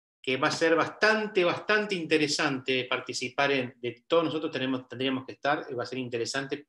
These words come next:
participar en, en esos, en esos, este, debates que se van a, a formular. Sí, va a haber todo una, todo un, un, una etapa de, de, de un, una, un tiempo de, de educación bastante interesante y bastante, bastante lindo.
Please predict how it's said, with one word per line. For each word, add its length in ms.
participar 600
en, 160
en 160
esos, 540
en 80
esos, 420
este, 480
debates 460
que 80
se 120
van 200
a, 260
a 120
formular. 500
Sí, 160
va 80
a 60
haber 160
todo 220
una, 380
todo 200
un, 200
un, 240
una 260
etapa 520
de, 100
de, 540
de 400
un, 240
una, 600
un 260
tiempo 720
de, 560
de 100
educación 840
bastante 380
interesante 580
y 20
bastante, 720
bastante 380
lindo. 300